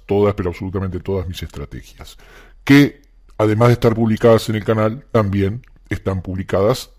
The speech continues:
dentro del foro, ordenadamente una por una, que también en este video al principio aparece un enlace también aquí en la descripción para que vayas al foro. O sea que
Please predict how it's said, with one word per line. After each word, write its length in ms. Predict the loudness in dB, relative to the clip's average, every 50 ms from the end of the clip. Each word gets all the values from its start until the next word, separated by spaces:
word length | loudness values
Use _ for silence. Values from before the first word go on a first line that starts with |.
| -12
dentro 420 | -2 2 4 4 4 2 0 0 0
del 100 | 0 -2
foro, 400 | -2 -2 0 0 0 0 -2 -2 -4
ordenadamente 800 | -4 -4 -4 -4 -4 -2 -2 -2 0 -2 -2 -4 -4 -4 -6 -6
una 180 | -4 -4 -4
por 160 | -2 -2 0 0
una, 300 | 2 0 -2 -4 -8 -10 -16 -20 _ _ _ _
que 140 | 2 2 2
también 540 | 4 4 2 2 2 2 2 2 2 -2 -8 _ -12
en 160 | -8 -6 -6
este 160 | -6 -4 -4
video 340 | -4 -2 -2 -2 -2 -2 -2
al 80 | -2 -4
principio 640 | -4 -6 -6 -6 -6 -6 -6 -4 -2 -2 -4 -4 -4 -8 -20 _ -20 -20 -20 _ _ _ _ _ _ _ _ _ 0
aparece 580 | 0 0 2 0 -2 0 -2 -2 -2 -2 -2
un 220 | -2 -2 -4 -4 -4
enlace 560 | -2 0 4 4 4 4 4 2 0 -2 -2
también 320 | 0 -2 -2 -2 -2 -4
aquí 140 | -4 -4 -6
en 80 | -6 -6
la 80 | -6
descripción 800 | -6 -8 -6 -8 -8 -6 -4 0 2 4 4 4 4 4 2 0 -2 -8 -18 -16 -6
para 180 | -2 0 0 0
que 120 | 0 0
vayas 240 | -2 -2 -2 -4 -4
al 140 | -6 -6 -6
foro. 260 | -8 -10 -8 -8 -6
O 20 | -2
sea 240 | 2 2 2 2
que 240 | 4 4 4 4 4